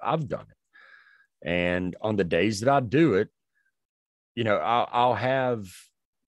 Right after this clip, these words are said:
like, uh, bright spots when I'm blinking for the first, you know, two minutes after I, I do it for, you know, forty-five seconds to a minute and a half or so when the sun's coming up,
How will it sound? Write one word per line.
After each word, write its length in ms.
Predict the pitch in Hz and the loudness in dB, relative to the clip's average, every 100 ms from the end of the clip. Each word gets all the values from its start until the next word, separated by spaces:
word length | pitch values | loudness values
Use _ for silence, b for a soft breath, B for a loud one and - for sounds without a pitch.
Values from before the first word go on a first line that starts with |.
| _ | _
like, 360 | 104 95 90 87 | -4 -2 -2 -4
uh, 400 | 80 69 65 67 - _ _ | -4 -2 -4 -6 -10 _ _
bright 380 | 131 110 151 160 | -8 0 2 2
spots 400 | - 95 80 - | -2 0 0 0
when 80 | 101 | -4
I'm 160 | 90 90 | -4 -2
blinking 500 | 85 92 131 92 82 | 0 0 0 -4 -6
for 160 | 92 | -8
the 100 | 78 | -6
first, 360 | - 101 90 - - | -2 -2 -2 -8 -6
you 80 | 110 | -6
know, 140 | 62 | -6
two 260 | - 135 139 | -6 -2 0
minutes 380 | 123 104 - | 0 -2 -2
after 360 | 82 78 87 80 | -4 -2 -2 0
I, 500 | 76 73 71 58 76 | 0 0 -2 -2 -2
I 20 | |
do 300 | 80 78 80 | -4 -4 -4
it 160 | 78 - | -4 -6
for, 480 | - 76 71 69 71 - _ | -10 -6 -6 -8 -10 -16 _
you 100 | 85 | -10
know, 260 | 67 62 64 - _ _ | -10 -10 -12 -20 _ _
forty-five 460 | - 110 98 92 87 | -4 -2 0 0 0
seconds 420 | - 92 82 65 | -2 -4 -4 -10
to 120 | - 85 | -6 -4
a 40 | |
minute 280 | 82 90 73 | -4 -4 -6
and 80 | 76 | -10
a 60 | |
half 320 | 71 80 71 - | -6 -6 -6 -10
or 60 | |
so 160 | 58 64 | -12 -12
when 140 | 64 55 | -12 -14
the 60 | |
sun's 340 | 57 - 65 - | -12 -10 -12 -12
coming 260 | 76 65 | -12 -12
up, 160 | 58 - | -14 -16